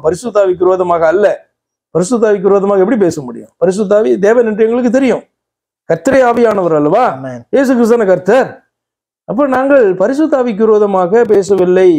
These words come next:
Speaker 1: ஒன்றான மெய் தெய்வத்துக்கு விரோதமா பேசவில்லை. ஆனா இதெல்லாம் நீங்க பேசணும் அப்படின்னா உடனே பாரு,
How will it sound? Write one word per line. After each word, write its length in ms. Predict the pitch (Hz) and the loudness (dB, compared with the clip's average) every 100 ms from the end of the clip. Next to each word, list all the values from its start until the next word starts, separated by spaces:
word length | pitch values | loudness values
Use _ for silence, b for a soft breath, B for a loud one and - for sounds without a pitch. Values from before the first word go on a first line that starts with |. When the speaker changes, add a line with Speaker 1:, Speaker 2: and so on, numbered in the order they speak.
| 151 | 0
Speaker 1:
ஒன்றான 360 | 175 196 214 220 196 | -2 0 -2 -2 -2
மெய் 180 | 233 | -2
தெய்வத்துக்கு 360 | 233 220 202 180 | 0 -2 -2 -2
விரோதமா 260 | 175 175 170 | 0 0 0
பேசவில்லை. 340 | 165 160 143 131 B B B | 0 0 -2 -2 B B B
ஆனா 120 | 190 269 | -2 0
இதெல்லாம் 240 | 254 294 | 2 2
நீங்க 140 | 269 202 | 2 2
பேசணும் 300 | 277 285 262 | 0 2 0
அப்படின்னா 260 | 202 185 214 220 | 0 0 0 0
உடனே 260 | 247 226 214 - _ _ _ _ _ _ _ _ | 0 0 -2 -4 _ _ _ _ _ _ _ _
பாரு, 180 | 180 | -12